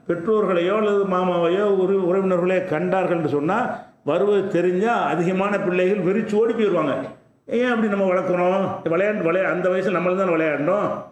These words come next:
அந்த வயசு விளையாடுறதுக்குள்ள வயசு தானே, நம்ம ரசிக்கத்தானே வேணும். அப்படி இல்லாம என்ன செய்யறோம்? நம்ம இந்த மாதிரி நடக்கக்கூடிய காட்சியை பார்க்குறோம். வீட்டுக்குள்ளே அந்த பெ-, சிறுமிகள் வந்து விளையாட வர்றாங்க.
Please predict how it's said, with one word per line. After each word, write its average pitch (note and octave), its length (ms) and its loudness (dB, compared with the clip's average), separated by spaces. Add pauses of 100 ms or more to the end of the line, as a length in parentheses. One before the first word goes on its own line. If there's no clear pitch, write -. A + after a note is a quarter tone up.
(280)
அந்த E3+ 160 0
வயசு F#3 340 2
விளையாடுறதுக்குள்ள F#3 460 0
வயசு E3 280 0
தானே, D3+ 240 0
நம்ம F3 160 0
ரசிக்கத்தானே G3 600 0
வேணும். E3 420 0 (380)
அப்படி - 360 -2
இல்லாம G#3+ 300 0
என்ன G3+ 140 -2
செய்யறோம்? F#3+ 300 0
நம்ம F3+ 220 0 (220)
இந்த G3 180 0
மாதிரி F#3+ 220 0
நடக்கக்கூடிய E3+ 360 0
காட்சியை D#3 360 -2
பார்க்குறோம். D#3 400 0 (320)
வீட்டுக்குள்ளே A3 640 0
அந்த G3 420 0
பெ-, F#3 80 0
சிறுமிகள் G3 460 0
வந்து F#3 160 0
விளையாட F3 340 0
வர்றாங்க. D#3+ 440 0